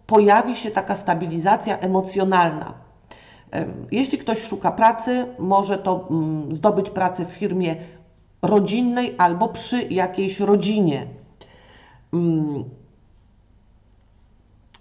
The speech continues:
Może to być nowy projekt, jeśli ktoś się zajmuje na przykład, mm, deweloperką, tak?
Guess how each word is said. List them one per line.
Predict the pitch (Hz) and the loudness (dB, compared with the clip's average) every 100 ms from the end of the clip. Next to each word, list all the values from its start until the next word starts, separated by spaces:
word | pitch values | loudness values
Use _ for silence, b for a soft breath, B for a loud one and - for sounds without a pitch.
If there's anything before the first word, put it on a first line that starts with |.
| b b b _ _ - | b b b _ _ 0
Może | 180 247 262 | 6 6 6
to | 262 226 | 2 0
być | 202 - | 0 0
nowy | 214 226 190 | 2 4 4
projekt, | 190 190 190 220 208 | 2 2 2 2 -2
jeśli | 202 190 | -4 -4
ktoś | - 208 202 | -4 -4 -2
się | 202 | -2
zajmuje | 185 175 180 202 180 | 0 0 2 2 2
na | 165 | -2
przykład, | 170 175 185 165 - | -6 -6 -4 -4 -4
mm, | 160 147 143 135 | -8 -8 -10 -4
deweloperką, | 151 180 196 - 185 139 - 202 220 | 2 4 4 2 2 0 0 -2 -2
tak? | 208 214 - | -2 -2 -2